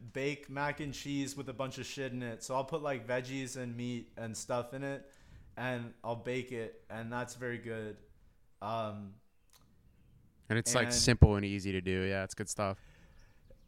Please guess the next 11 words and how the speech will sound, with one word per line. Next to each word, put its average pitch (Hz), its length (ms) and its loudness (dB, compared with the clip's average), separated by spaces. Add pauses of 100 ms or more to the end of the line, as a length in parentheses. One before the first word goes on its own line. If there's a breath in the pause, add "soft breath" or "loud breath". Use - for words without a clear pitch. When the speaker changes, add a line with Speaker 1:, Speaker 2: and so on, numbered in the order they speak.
(100)
Speaker 1:
Yeah, 214 560 8
and 156 120 0
I 185 120 2
mean, 226 200 2
I'll 214 140 8
make 240 300 2
the 208 100 4
cheese 196 340 -2
sauce 175 340 4
myself, 151 540 0 (240)
like, 139 360 -4